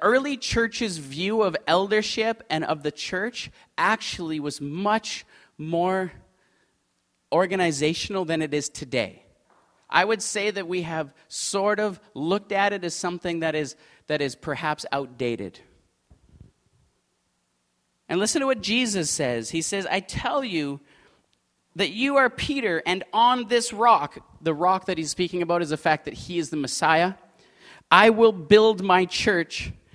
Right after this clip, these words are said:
and the gates of Hades will not overcome it." See, this is an intentional oxymoron.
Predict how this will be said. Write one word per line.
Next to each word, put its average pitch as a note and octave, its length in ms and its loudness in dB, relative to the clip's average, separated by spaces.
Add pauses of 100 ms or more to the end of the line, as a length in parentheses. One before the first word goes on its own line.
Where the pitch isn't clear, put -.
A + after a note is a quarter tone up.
(160)
and E3+ 160 -4
the F3+ 60 0
gates F#3 340 0
of E3 100 -10
Hades F3+ 440 0
will D#3+ 120 -4
not E3+ 260 0
overcome E3 420 -2
it." C#3+ 160 -2 (340)
See, G#3+ 320 -4
this A3+ 240 -2
is D#4+ 140 0
an B3 100 0
intentional A#3 680 -2
oxymoron. E3 800 2